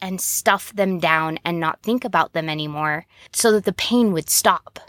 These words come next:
And that's really the process of what we have to go through in order to bring cognitive dissonance into harmony if we're not willing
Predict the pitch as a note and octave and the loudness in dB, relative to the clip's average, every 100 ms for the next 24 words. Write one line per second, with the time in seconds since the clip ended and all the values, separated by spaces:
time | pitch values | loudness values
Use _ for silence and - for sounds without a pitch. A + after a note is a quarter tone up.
0 | _ _ - A#3 B3 C4 G#3+ C#4+ D#4+ C#4+ | _ _ -2 4 4 2 0 2 4 4
1 | A3 - F#3+ F#3+ G#3 - F3+ F#3 - E3+ | 2 2 2 4 2 0 0 2 2 0
2 | D#3 - E3+ E3 G3+ - - - F#3 _ | -2 -2 0 4 4 2 -4 -4 -6 _
3 | _ _ - G3+ - G3 F3 G3 - F3+ | _ _ 0 0 2 2 2 0 -2 -6
4 | E3+ D#3+ D#3 D#3+ - - - F3+ F#3 F3 | -4 -2 -2 -2 -6 -4 2 2 2 -2
5 | F3 D#3 E3 F3 D#3 D3+ - - - _ | -2 -2 0 0 -2 -4 -6 -10 -14 _
6 | - F#3+ F3 F3 - F4+ D4 F3+ D#3 D#3+ | -2 0 0 -2 2 4 4 2 0 -2
7 | F3+ _ _ _ _ _ _ _ _ _ | -6 _ _ _ _ _ _ _ _ _
8 | _ - A3+ - G#3 G3+ F#3+ - F3+ E3 | _ 2 2 4 2 4 4 4 2 2
9 | E3 E3 | 0 -4